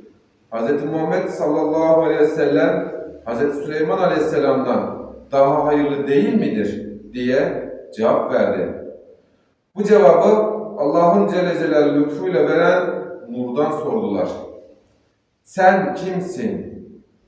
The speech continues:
Adın nedir?" cevap verdi. Dedi ki, "Ben o nurum ki Numan bin Sabit benden yaratıldı."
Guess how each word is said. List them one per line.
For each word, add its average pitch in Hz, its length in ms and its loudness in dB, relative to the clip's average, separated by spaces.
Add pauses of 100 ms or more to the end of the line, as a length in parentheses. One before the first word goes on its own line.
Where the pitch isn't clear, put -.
(100)
Adın 190 420 0
nedir?" - 460 0 (420)
cevap 123 380 -2
verdi. 104 360 0
Dedi 107 220 -6
ki, - 440 -8 (540)
"Ben 190 480 2 (300)
o 139 180 -4
nurum 151 520 0
ki - 500 -6 (240)
Numan 143 580 -4
bin 139 220 -4
Sabit 135 640 -2 (460)
benden 120 460 0
yaratıldı." 101 680 -4